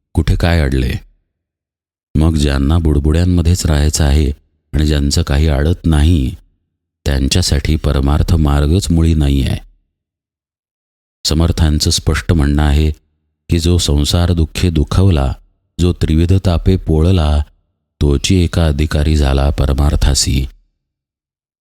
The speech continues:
आता जो आलेल्या दुःखामधूनही अंतर्मुख होत नाही किंवा सुखामधूनही अंतर्मुख होत नाही, त्याच्यासाठी परमार्थ नाहीच आहे. रजोगुणी माणसाचे विचार असतातच असे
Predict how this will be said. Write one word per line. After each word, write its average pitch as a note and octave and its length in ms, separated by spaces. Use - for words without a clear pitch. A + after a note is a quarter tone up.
आता F2+ 240
जो G2 160
आलेल्या F2 380
दुःखामधूनही F2 880
अंतर्मुख D#2+ 520
होत D#2 280
नाही C#2+ 340
किंवा E2 260
सुखामधूनही F#2 840
अंतर्मुख E2+ 540
होत E2 240
नाही, C2+ 340
त्याच्यासाठी F2+ 520
परमार्थ E2 540
नाहीच F2+ 440
आहे. C2+ 360
रजोगुणी E2+ 480
माणसाचे D#2+ 540
विचार E2+ 340
असतातच G2 520
असे - 420